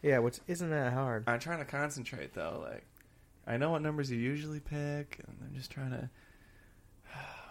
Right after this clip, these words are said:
Speaker 2: man.
Speaker 1: All right, go.
Speaker 2: One through twenty-six?
Speaker 1: Yeah.
Speaker 2: Fourteen.
Speaker 1: Hmm. Was that the first number I wrote down or the second?
Speaker 2: That was the second number. The first number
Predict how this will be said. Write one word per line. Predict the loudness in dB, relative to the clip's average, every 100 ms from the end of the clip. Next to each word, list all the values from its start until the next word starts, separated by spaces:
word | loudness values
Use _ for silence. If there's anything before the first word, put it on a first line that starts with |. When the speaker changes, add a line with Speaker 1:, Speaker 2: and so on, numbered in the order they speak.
| -18
Speaker 2:
man. | -18 -14 -4 0
Speaker 1:
All |
right, | 0 2
go. | 2 0 -2 -2
Speaker 2:
One | 0
through | 0
twenty-six? | 2 2 2 2 4 10
Speaker 1:
Yeah. | 12 12 8 -2 -20 0
Speaker 2:
Fourteen. | 2 2 -4 -6 -10 -14 -20 -20 -20 -20 -10 -2
Speaker 1:
Hmm. | 0 2 0 -2 -6 -4
Was | 0
that | 2
the | 2
first | 2 6 6 6
number | 2 4 8
I |
wrote | 8 8
down | 6 6
or | 6
the | 4
second? | 2 6 6 6 0 -10 -14 -20 -20 -20 -20 -20 -20 -4 2
Speaker 2:
That | 4
was | 4 2
the | 0
second | 0 0 -2 -4
number. | -6 -4 -4
The | -4
first | 4 4 6 4
number | 4 4 4 2 0